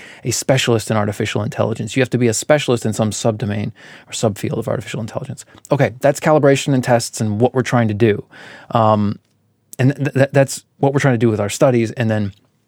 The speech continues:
more broadly, we're trying to find out what's going on out there and be players in the game that is player-oriented so that we're not irrelevant and ignored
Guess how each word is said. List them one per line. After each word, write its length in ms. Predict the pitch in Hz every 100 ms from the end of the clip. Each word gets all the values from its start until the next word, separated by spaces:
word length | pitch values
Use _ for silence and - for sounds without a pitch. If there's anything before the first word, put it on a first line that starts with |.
| _ _ _ _ -
more 140 | 117
broadly, 320 | 120 160 120
we're 80 | 110
trying 140 | 123 110
to 40 |
find 140 | 110
out 60 | 101
what's 120 | 98
going 200 | - 104
on 120 | 139
out 140 | 143 135
there 160 | 113 120
and 140 | 110
be 100 | 110
players 440 | - 151 156 147
in 160 | 147 143
the 80 | 127
game 500 | 170 165 135 117 113 _ _ _ _ _ -
that 120 | 113
is 80 | 107
player-oriented 960 | - 127 135 151 143 113 107 110 101 - _ _
so 160 | - 113
that 100 | 107
we're 80 | 107
not 220 | 110 -
irrelevant 580 | 110 123 139 123 117 -
and 120 | 117
ignored 640 | 101 120 139 120 101 98